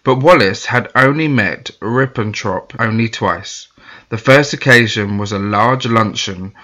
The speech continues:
which was also attended by Churchill. Neither she nor Edward were part of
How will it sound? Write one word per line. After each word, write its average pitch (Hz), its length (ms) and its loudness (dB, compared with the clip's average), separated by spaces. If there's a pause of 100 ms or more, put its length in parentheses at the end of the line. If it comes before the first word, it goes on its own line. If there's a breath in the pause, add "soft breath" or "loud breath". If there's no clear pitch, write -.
(200 loud breath)
which - 280 -4
was 113 140 -2
also 127 380 0
attended 104 400 -2
by 110 100 2
Churchill. 104 720 -2
Neither 117 720 2
she 117 500 0
nor 131 280 2
Edward 101 560 0
were 107 120 -2
part 107 380 -2
of 95 120 -8